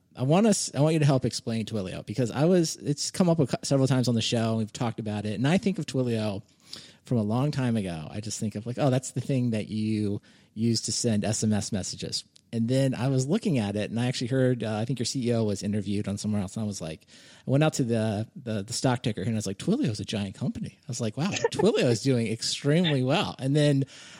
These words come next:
uh, I had some friends that worked at a company called Authy, and I think Twilio bought them. And then I, I was going through, I was like, "Wow, like, Twilio, this is, like, incredible." Like, I, so we need to know. I don't want, uh, and then I think we've also, uh, on the show, we've basically mischaracterized what Twilio did several times. So I wanted to bring someone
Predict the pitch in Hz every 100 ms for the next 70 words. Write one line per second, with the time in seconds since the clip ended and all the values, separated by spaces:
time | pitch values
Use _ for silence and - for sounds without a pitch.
0 | - 127 120 120 143 - 127 - 135 131
1 | 117 110 127 101 110 107 110 - 104 113
2 | 135 127 95 98 - 113 107 95 95 -
3 | 139 151 156 147 131 135 131 131 143 196
4 | 233 247 120 107 180 - - 123 - 202
5 | 370 147 - - - 349 - 143 - 226
6 | 330 151 110 113 - 131 - 139 143 143
7 | 160 196 190 - 139 127 117 143 156 -
8 | - - - - 135 131 131 143 143 139
9 | 147 135 123 127 123 135 120 113 110 87
10 | 113 110 120 110 107 - - 120 - 110
11 | 113 107 - 123 107 113 101 - 101 78
12 | - 92 - 117 104 95 98 95 104 101
13 | 101 104 113 127 147 143 127 135 - 117
14 | 113 107 107 104